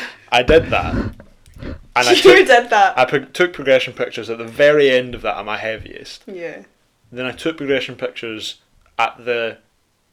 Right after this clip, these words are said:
Speaker 1: about six months after that. And I looked no different. I was just lighter and weaker. I still had my plumpy hips.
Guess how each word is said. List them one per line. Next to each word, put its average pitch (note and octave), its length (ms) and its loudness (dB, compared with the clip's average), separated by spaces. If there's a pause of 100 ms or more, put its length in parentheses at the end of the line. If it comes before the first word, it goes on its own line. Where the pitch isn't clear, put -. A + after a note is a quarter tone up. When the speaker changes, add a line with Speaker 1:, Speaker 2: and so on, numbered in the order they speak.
(280)
Speaker 1:
about B2+ 260 -2
six - 280 -8
months A#2 260 -12
after B2 420 -8
that. - 260 -14 (840)
And A#2 120 -12
I - 20 -6
looked C#3 320 -6
no C#3+ 160 -6
different. D3+ 460 -10 (360)
I C3 60 0
was C3+ 140 -2
just C3+ 140 -4
lighter D#3 480 -4 (440)
and A#2 360 -14
weaker. D3 380 -8 (880)
I - 40 -20
still F3+ 240 -2
had D3+ 160 2
my A#2+ 80 -6
plumpy B2 320 -6
hips. - 420 -8